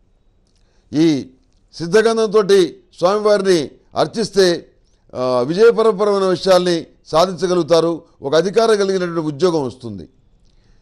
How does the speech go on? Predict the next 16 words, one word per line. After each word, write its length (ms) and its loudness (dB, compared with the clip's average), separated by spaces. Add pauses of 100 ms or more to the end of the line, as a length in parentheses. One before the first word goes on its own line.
(280)
స్వామివారిని 800 2 (200)
విభూది 420 -2
నీళ్లతోటి 760 2 (160)
అభిషేకం 520 0
చేస్తే 540 0 (160)
అపమృత్యు 500 -2
దోషం 360 0
పోతుంది. 440 -10 (1120)
ఇలా 340 2 (180)
చెప్పుకుంటూ 420 -2
వెళ్తే 540 0 (120)
ఎన్నో 320 0
రకాలైనటువంటి 600 0
విషయాలు 380 -2
ఉన్నాయి. 340 -4 (360)
ఒక్కొక్క 420 -2